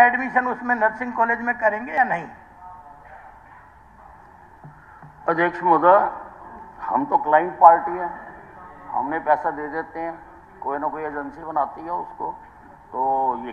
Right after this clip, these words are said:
Speaker 2: कह रहे हैं, हम उनसे जरूर पूछेंगे कि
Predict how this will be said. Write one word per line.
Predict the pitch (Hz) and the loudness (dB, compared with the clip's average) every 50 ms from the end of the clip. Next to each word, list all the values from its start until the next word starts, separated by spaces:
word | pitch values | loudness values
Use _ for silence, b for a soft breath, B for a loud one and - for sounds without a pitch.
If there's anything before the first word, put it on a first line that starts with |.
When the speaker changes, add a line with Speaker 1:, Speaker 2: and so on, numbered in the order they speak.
| - - | -10 -2
Speaker 2:
कह | 143 131 156 | 2 2 4
रहे | 170 185 190 | 4 4 6
हैं, | 190 190 185 180 | 6 6 6 6
हम | - - 123 139 147 160 156 147 - - | 6 6 6 6 6 2 -2 -4 -4 -4
उनसे | 156 151 139 - - 156 151 151 139 123 - - - - - - - - - - - - | -4 -4 -4 -2 -2 0 0 0 0 -2 -4 -8 -16 -20 -20 -20 -20 -20 -20 -20 -12 -10
जरूर | 120 120 127 143 170 185 190 - | -4 2 6 8 10 10 8 6
पूछेंगे | 170 170 151 - - 185 175 180 180 196 190 - - - - - - - - - - - | 2 -2 -4 -2 -2 -4 -2 -2 -4 -6 -6 -10 -14 -20 -20 -20 -20 -20 -20 -20 -14 -10
कि | 143 147 | -8 -6